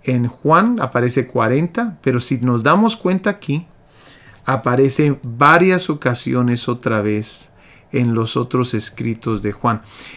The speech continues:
El único otro libro que tal vez le gana es el de Hechos. Amén, con sesenta y cuatro veces. Pero no creo que le gane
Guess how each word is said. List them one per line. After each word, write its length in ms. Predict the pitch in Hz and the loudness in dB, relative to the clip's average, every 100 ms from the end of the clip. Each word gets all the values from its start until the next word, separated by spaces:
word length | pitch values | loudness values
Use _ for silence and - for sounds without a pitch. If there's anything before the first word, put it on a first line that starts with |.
| - | -6
El 260 | - 143 165 | -2 2 6
único 400 | 240 247 247 190 | 6 6 4 0
otro 240 | 185 170 | 2 2
libro 380 | 165 180 165 147 | 4 2 2 2
que 100 | 127 | -2
tal 260 | - 107 | -2 -2
vez 140 | 110 139 | 0 0
le 160 | 147 | 2
gana 480 | 131 156 143 117 156 - | 2 2 2 0 -4 -2
es 280 | 123 131 127 | 0 0 0
el 140 | 117 | -2
de 160 | 110 113 | -2 -2
Hechos. 580 | 135 123 - - - - - - - - | -2 -2 -4 -14 -18 -20 -20 -20 -20 -12
Amén, 280 | 101 107 165 | -6 -2 -2
con 200 | 170 131 | 0 -2
sesenta 540 | 120 110 110 107 - | 0 -4 -4 -4 -4
y 60 | 104 | -4
cuatro 400 | - 120 - 135 | -2 -2 0 4
veces. 340 | 143 131 - | 4 2 -6
Pero 260 | - 135 139 | 0 4 4
no 320 | 151 170 185 | 6 4 4
creo 400 | - 185 180 190 | 2 6 6 4
que 140 | 185 139 | 0 0
le 160 | 120 | 0
gane 400 | 110 120 139 151 | 0 0 0 -2